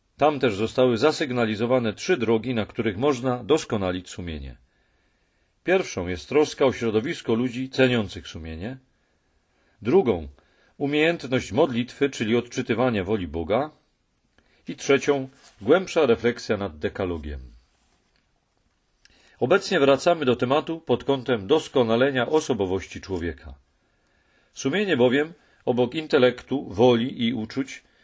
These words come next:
należy do wielkich darów Boga, przez które On sam utrzymuje kontakt z człowiekiem. Jest to jakby aparat odbiorczo-nadawczy, przy pomocy którego można utrzymywać stały kontakt z Bogiem.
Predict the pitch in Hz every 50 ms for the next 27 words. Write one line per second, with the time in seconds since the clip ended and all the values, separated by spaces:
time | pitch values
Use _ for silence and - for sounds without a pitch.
0 | _ _ _ _ 107 113 123 139 147 135 143 139 117 117 113 139 160 160 - 135
1 | 120 98 127 139 139 120 101 87 82 104 104 98 113 123 143 156 - _ _ _
2 | _ _ _ _ _ _ _ _ _ _ _ _ _ _ - - 139 135 131 -
3 | - - - 143 139 131 127 135 151 180 190 175 - - 143 147 147 147 139 120
4 | - - 123 117 123 127 120 117 107 - 127 120 120 110 110 104 - - - -
5 | - - - - 110 104 90 92 90 78 - - 82 71 73 71 71 _ _ _
6 | _ _ _ _ _ _ _ _ _ _ _ _ _ _ _ _ _ _ - 113
7 | 131 131 - - - - - 127 131 135 131 117 127 127 117 - 143 156 151 135
8 | 113 - - 135 120 104 107 139 151 139 131 - 127 107 104 101 90 113 110 -
9 | - - 160 170 165 - _ _ _ _ _ _ _ _ _ _ - - 135 120
10 | 139 151 170 180 - 175 143 - - 139 151 143 147 131 135 143 131 135 147 139
11 | 127 - - - 120 117 131 127 123 117 - - - 151 180 180 170 160 - 127
12 | 117 113 - 113 98 - - - 87 82 80 104 107 95 85 85 78 69 65